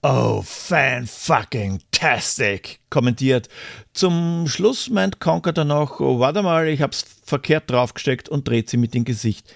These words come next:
in die richtige Richtung. Das Ganze dreimal machen, damit das Getriebe funktioniert, wobei sich die Damen am Ende dann trotzdem rächen, weil wir überlasten das Getriebe, alle Zahnräder springen raus, der Evil Cog liegt am Rücken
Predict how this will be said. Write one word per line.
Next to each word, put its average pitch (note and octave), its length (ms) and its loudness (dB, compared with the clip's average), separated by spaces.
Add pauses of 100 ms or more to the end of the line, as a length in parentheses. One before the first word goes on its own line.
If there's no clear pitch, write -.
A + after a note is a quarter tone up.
(140)
in A#2+ 100 2
die C#3 60 4
richtige A#2 480 -4 (260)
Richtung. A#2+ 380 0 (640)
Das D#3 160 0
Ganze G3+ 360 2
dreimal A#2 500 2
machen, A3 440 0
damit F#3+ 260 0
das G3 100 2
Getriebe G#3+ 420 -2
funktioniert, G3 580 0
wobei D#3+ 320 2
sich F3+ 180 -2
die F#3+ 140 -4
Damen C#3+ 380 0
am F#3 120 -4
Ende D#3 220 0
dann G3+ 200 -2
trotzdem F3+ 520 -2 (320)
rächen, D#3 540 0 (400)
weil C3 800 0
wir B2 160 4
überlasten A2+ 420 -2
das B2 160 0
Getriebe, A#2+ 480 2
alle A#2+ 220 0
Zahnräder C3 480 0
springen A#2+ 420 0
raus, A2+ 300 2
der B2 120 -2
Evil C3 240 2
Cog B2 260 0
liegt C3 200 0
am A2 120 2
Rücken F#3 440 0